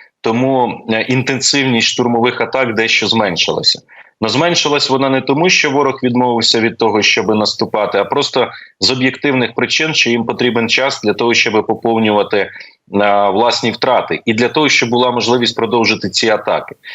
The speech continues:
Тобто вони зараз переформатовуються, перекидають, до речі, техніку, сили, засоби. Тобто все ж таки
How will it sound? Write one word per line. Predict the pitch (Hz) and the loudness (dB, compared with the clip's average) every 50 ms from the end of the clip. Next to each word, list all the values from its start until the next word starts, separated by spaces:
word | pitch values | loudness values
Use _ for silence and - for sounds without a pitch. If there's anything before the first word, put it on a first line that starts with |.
| - - _ | -20 -12 _
Тобто | - 139 - - - 135 | -8 -8 -6 -2 -2 0
вони | 117 123 135 160 165 | 0 2 2 2 2
зараз | 135 135 139 131 127 - | 2 2 2 0 0 -2
переформатовуються, | - - 127 123 117 - - 123 120 127 123 120 - 151 151 139 120 98 - - 107 | -2 0 0 0 0 0 -2 -2 0 -2 -2 0 0 2 2 2 2 2 0 -2 -2
перекидають, | - 127 117 123 120 - 123 117 139 139 135 123 110 101 | -2 0 -2 -2 -2 -2 -2 0 2 2 2 2 0 0
до | 113 113 | 0 0
речі, | 113 104 - - 113 | 0 0 0 -2 -2
техніку, | - - 147 156 151 - 139 131 123 - 123 110 - - - - - _ _ | -2 -2 -4 -4 -2 -2 -4 -4 -2 0 -2 -2 -2 -6 -14 -20 -20 _ _
сили, | - - - 139 147 143 127 117 101 | -4 0 2 2 2 2 2 2 2
засоби. | 104 123 123 135 131 - - 110 95 107 95 - | 2 0 0 0 0 -2 -4 -2 -2 -2 -2 -2
Тобто | 110 - - - - 113 110 107 107 107 107 107 107 107 107 104 101 | -4 -6 -4 -2 0 2 4 4 4 4 2 4 4 4 2 2 0
все | - - - 123 | 0 0 0 0
ж | - - | 0 0
таки | - 113 - - 120 117 | -2 -4 -2 -2 -2 -2